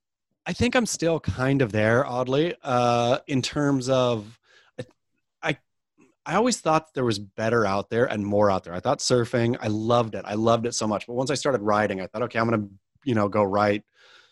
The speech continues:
the next great book, or I'm gonna go into, you know, write politics, to write, you know, I don't know, to be a war journalist, to write anything that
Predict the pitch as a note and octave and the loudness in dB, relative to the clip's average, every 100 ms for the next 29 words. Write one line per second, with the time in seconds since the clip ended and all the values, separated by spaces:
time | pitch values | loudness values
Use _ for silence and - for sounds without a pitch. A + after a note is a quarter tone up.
0 | _ _ - G2 G#2 G#2 G#2 - - G#2 | _ _ -8 -4 -2 2 0 -2 -4 -4
1 | F#2 G2 F#2 - - G2+ G#2 G#2+ G#2 G2+ | -4 -2 -2 -4 -4 0 2 2 0 0
2 | G#2 G#2 G#2+ G2+ A2 G2+ F2+ _ _ B2 | 2 0 -2 -4 -2 -2 -2 _ _ -2
3 | A2+ G2 G#2 A2 G2 - G#2+ G2 F#2+ - | 0 0 2 2 0 -2 -2 -2 -8 -12
4 | - G#2 G#2 G#2+ G2+ - _ _ _ _ | -10 -2 2 2 0 -6 _ _ _ _
5 | B2+ G#2 F2+ F2+ _ _ - - _ _ | -4 -2 -4 -6 _ _ -20 -20 _ _
6 | _ G#2+ G2+ F2+ E2+ - - - D3 C3+ | _ -8 -8 -8 -12 -16 -20 -18 -16 -14
7 | B2+ A2 - B2 A#2+ G#2+ A#2 G#2 F2+ E2 | -14 -16 -8 -4 0 2 2 0 -6 -8
8 | A#2 A2+ B2+ - C3 C#3 C3 B2 A#2 G#2+ | -4 0 0 0 -2 -2 -2 -2 0 0